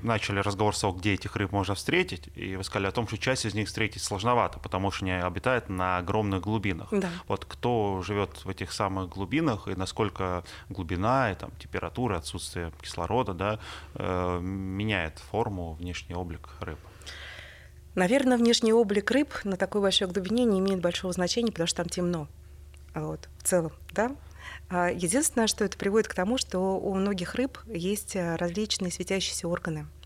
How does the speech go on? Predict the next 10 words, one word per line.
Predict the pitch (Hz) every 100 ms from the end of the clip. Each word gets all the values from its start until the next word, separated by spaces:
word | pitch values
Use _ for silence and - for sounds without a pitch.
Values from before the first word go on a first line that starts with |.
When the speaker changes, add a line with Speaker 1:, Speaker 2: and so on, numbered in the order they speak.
| - - - -
Speaker 2:
Потому | 175 180
что | -
на | 185
такой | 175 190
глубине | 180 185 220
всё-таки | 269 196 - 175
надо | 180 170 165 156 160 - -
найти, | 175 190 196 190 156
например, | 156 170 165 156
партнёра, | - 170 269 320 190